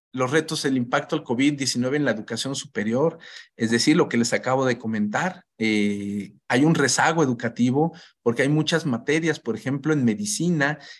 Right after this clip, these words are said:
en el área de la salud, eh, que es anatomía, que son de, de semiología, que es de palpar, de escuchar, que si no lo hacemos en vivo, no se nos pueden quedar, o sea, no todo puede ser en línea,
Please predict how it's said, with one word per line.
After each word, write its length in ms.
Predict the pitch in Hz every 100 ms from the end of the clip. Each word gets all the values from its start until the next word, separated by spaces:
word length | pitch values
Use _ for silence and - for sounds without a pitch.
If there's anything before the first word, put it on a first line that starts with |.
| _
en 120 | 113
el 80 | 113
área 180 | 143 151
de 80 |
la 80 | 131
salud, 580 | 120 117 117 139 156 151 -
eh, 240 | - 113 -
que 220 | 107 101
es 160 | 98 -
anatomía, 1160 | 113 107 107 110 131 170 170 160 143 139 139 139
que 160 | 110
son 540 | - - - - 123 139
de, 260 | 139 120 - - _
de 300 | 117 113 110
semiología, 1080 | 107 127 117 110 104 - 160 180 175 156 147
que 80 | 147
es 60 |
de 80 | 151
palpar, 760 | - 104 104 - 135 156 160 131
de 60 |
escuchar, 640 | 127 - - 147 156 165 160
que 100 | 127
si 120 | 120
no 140 | 175
lo 80 | 214
hacemos 400 | 208 175 185 -
en 160 | 110 110
vivo, 400 | 147 143 170 - - - -
no 340 | 123 131 175
se 140 | 185
nos 200 | 170 143
pueden 420 | - 151 156 165 165
quedar, 280 | 127 160
o 60 | 156
sea, 140 | 135
no 260 | 135 147 180
todo 300 | 180 185 180
puede 180 | 139 143
ser 340 | - 139 143 -
en 200 | 107 107
línea, 400 | 131 123 139